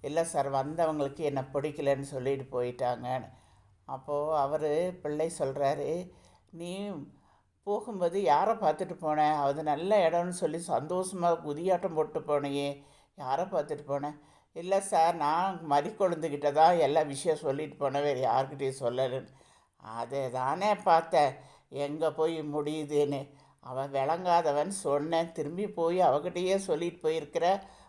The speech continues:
அதனால தான் உனக்கு அந்த மாதிரி ஆயிடுச்சுன்னு எல்லாத்து முன்னாடியும் சொல்றாரு." இவளுக்கு என்ன செய்யறதுன்னே தெரியல. அவ ச-, அவ பேரு கிறிஸ்டினா. அவ சொல்றா, "சார்,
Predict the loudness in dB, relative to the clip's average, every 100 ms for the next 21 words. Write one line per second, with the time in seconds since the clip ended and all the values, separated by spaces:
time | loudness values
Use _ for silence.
0 | -6 -2 0 0 0 2 2 2 2 0
1 | -2 0 0 0 2 4 4 2 -2 -8
2 | -4 -4 -2 -6 -8 -20 _ -10 -2 2
3 | 0 -2 -8 -6 -4 -2 -4 -2 -2 0
4 | 4 2 2 -8 -20 _ _ _ _ _
5 | -18 -16 -6 -4 -4 -6 -6 -4 -4 -6
6 | -4 -4 -2 -2 -2 -4 -2 -2 -2 -2
7 | -2 -4 -2 -2 0 -2 -2 -2 0 0
8 | 0 -4 -20 -20 _ _ -8 -4 -2 -2
9 | -2 -2 -2 -2 0 0 -2 -6 -20 _
10 | -14 -14 -6 -2 -2 -2 -6 -8 -4 -4
11 | -4 -4 -4 -4 -4 -6 -12 _ _ _
12 | _ -16 -6 -2 -2